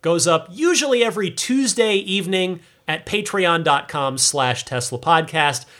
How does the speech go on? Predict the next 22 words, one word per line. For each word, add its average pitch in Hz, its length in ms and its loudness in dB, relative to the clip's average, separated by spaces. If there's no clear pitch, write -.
And 131 420 2
the 127 320 -2
poll 190 600 0
does 160 240 0
not 185 340 0
require 208 540 0
you 185 220 -4
to 180 120 -10
be 170 160 -6
backing 175 480 -2
me 175 140 -2
on 165 180 0
Patreon 117 760 -4
in 135 140 -4
order 143 180 2
to 131 80 -2
vote 143 320 -2
in 127 100 0
it. - 360 -10
Anybody 220 480 2
can 190 200 -2
vote 135 400 0